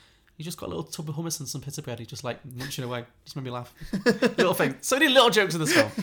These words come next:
Speaker 1: Watch it a second time. You'll pick up things you hadn't seen the first time.
Speaker 2: Sure.
Speaker 1: Great. Yeah, he's really good. I think he was supposed to be the idea of the characters who play not the race they are. 'Cause, um,
Speaker 2: Mm.
Speaker 1: it's only a little throwaway joke, but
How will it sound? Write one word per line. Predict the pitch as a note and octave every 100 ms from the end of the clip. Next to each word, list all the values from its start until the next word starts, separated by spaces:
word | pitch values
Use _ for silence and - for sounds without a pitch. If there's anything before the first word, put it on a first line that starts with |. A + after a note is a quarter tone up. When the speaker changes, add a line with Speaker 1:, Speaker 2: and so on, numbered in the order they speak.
| - - - -
Speaker 1:
Watch | A3+ -
it |
a |
second | A#3 A3+ G#3
time. | F3+ F#3
You'll | C3
pick | D3+ -
up |
things | - C3
you | B2+
hadn't | B2
seen | A#2+
the | A2
first | A2+ G#2
time. | G#2
Speaker 2:
Sure. | G#2 D#3 -
Speaker 1:
Great. | C3+ A#2+ - - - - - -
Yeah, | C#3
he's | A#2+ D#3
really | C#3+
good. | G#2+ A2
I | C3+
think | D3 F#3
he | G3
was | F3
supposed | - E3 D3+
to | -
be | C#3+ C3+
the | C3
idea | B2+ B2+ B2
of | A2+
the | -
characters | B2 A#2 A#2+ G#2+
who | A2
play | - A2 G#2+ G#2+ - _ _ _ _ _ _ _
not | - A2+ D3
the | A#2+
race | A2+ A2+
they | - A#2+
are. | C3 F#3+ - _ _
'Cause, | D3+
um, | C#3+ C3 C3
Speaker 2:
Mm. | C3+
Speaker 1:
it's | D3+
only | G3+ G#3
a | F3 -
little | F3 -
throwaway | - F#3 F3
joke, | B2 A2+ -
but | A#2+